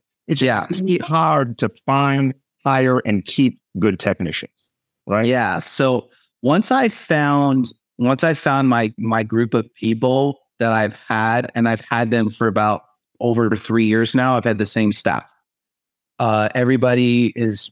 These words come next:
Speaker 2: really, th-, they're not going anywhere. Um, everybody's set in their careers and their job positions, and, uh, and, you know, can, and it can improve and, you know, go from there.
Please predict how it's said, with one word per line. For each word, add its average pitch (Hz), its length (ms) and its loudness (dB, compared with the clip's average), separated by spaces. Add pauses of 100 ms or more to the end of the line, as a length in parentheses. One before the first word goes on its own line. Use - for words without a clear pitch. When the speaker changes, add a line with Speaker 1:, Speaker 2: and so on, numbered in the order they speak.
Speaker 2:
really, 117 600 2
th-, 113 200 -2
they're 113 160 0
not 120 220 0
going 113 240 2
anywhere. 110 800 2
Um, 107 240 0
everybody's 107 500 2
set 113 300 0
in 117 60 -2
their 107 160 0
careers 107 840 0
and 107 140 0
their 104 120 2
job 107 280 0
positions, 107 840 -2
and, 104 540 0 (260)
uh, 104 300 0
and, 104 260 -2
you 113 60 2
know, 101 160 0
can, 107 280 0 (140)
and 113 100 0
it 110 120 -4
can 110 180 0
improve 110 580 2
and, 98 240 0
you 110 100 0
know, 104 140 0
go 110 160 0
from 104 200 -6
there. 107 340 -2